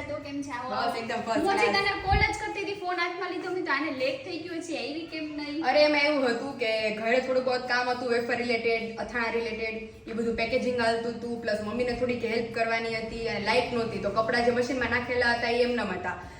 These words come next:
Speaker 2: તો એ બધું થોડું બહોત કામ હતું, એટલે આવવામાં થોડું લેટ થઈ ગયું.
Speaker 1: અહીંયા લાઇટ વહી જ ગઈ છે, તો આજ હવે
Speaker 2: રસોઈ પાણી કરીએ ધીમે ધીમે. તો ચાલો, finally અમારા પરમ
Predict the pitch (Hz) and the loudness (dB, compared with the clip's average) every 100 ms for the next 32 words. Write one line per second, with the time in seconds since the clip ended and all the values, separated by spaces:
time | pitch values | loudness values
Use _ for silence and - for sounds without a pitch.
0 | - 233 220 220 220 220 214 226 214 220 | -16 -8 -4 0 0 -2 -2 -2 0 0
1 | 220 220 175 202 196 190 190 190 190 180 | 0 0 0 0 0 0 -2 -6 -10 -8
2 | 185 240 - 269 247 277 294 269 262 262 | -2 -2 -2 -6 -4 -4 -2 -4 -4 -6
3 | 262 254 269 254 - 269 269 302 262 262 | -6 -8 -6 -8 -6 -6 -6 -8 -8 -8
4 | 247 247 262 254 247 262 302 - - 320 | -4 -4 -4 -8 -8 -8 -8 -8 -10 -8
5 | 208 247 277 247 233 233 233 233 233 277 | 0 2 4 4 4 2 0 0 0 4
6 | 269 233 233 226 226 208 320 - - - | 4 4 2 2 2 0 -2 -4 -12 -18
7 | - - 208 214 240 240 226 214 226 247 | -20 -12 -2 0 2 4 4 4 2 2
8 | 240 233 220 214 214 202 240 262 | 2 0 2 4 2 2 4 4